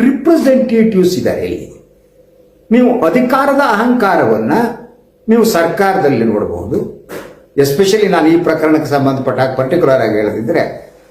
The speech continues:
ಎಸ್ ಡಿ ಕೆ ಶಿವಕುಮಾರ್ ಅವರು ಇಡೀ ಪ್ರಕರಣ ಷಡ್ಯಂತರ ಹೇಳುವ ಮೂಲಕ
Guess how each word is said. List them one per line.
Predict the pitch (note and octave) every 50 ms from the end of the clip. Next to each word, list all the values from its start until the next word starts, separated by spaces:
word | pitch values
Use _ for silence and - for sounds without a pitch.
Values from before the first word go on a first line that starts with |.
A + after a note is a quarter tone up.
| -
ಎಸ್ | A#3+ A3+ A3+ F#3+
ಡಿ | F#3+ F#3
ಕೆ | F#3+ G3+
ಶಿವಕುಮಾರ್ | F3+ - F3+ E3+ D#3 D#3 D3+ D3+ C#3 C3
ಅವರು | C3 C#3 D#3+ F3 - G2 - - - - - _ _ _ _ -
ಇಡೀ | C#3 D3 G#3 A3+
ಪ್ರಕರಣ | - D3+ C#3 C#3+ D3 C#3+ C#3 C3+
ಷಡ್ಯಂತರ | - - C#3+ C#3 C#3 D3 D3 D3 D3 C#3+ C3 C3+
ಹೇಳುವ | B2+ - C#3+ C3 A#2+ A#2+ B2 A2+
ಮೂಲಕ | A2+ A2 - - - -